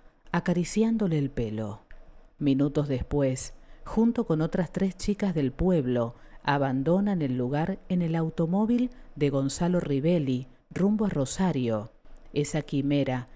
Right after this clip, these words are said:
que ninguna de las cuatro conoce. Él vuelve a explicarles que cuidará de cada una y que allá podrán comprarse ropas y zapatos y teléfonos y que habrá música y bailes y amigos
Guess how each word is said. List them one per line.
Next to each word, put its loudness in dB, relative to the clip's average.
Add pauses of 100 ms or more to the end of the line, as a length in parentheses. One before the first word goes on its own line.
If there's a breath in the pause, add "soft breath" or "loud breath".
(120 soft breath)
que -2
ninguna 2
de -4
las -4
cuatro 0
conoce. -4 (840)
Él 6
vuelve 8
a 6
explicarles 0 (360)
que 2
cuidará 2
de 0
cada 2
una 2 (340)
y -2
que -2
allá -2
podrán 0
comprarse -2
ropas 0
y -4
zapatos -2
y -2
teléfonos -2 (300 loud breath)
y 0
que 0
habrá 2
música 2
y 4
bailes 0
y 0
amigos 0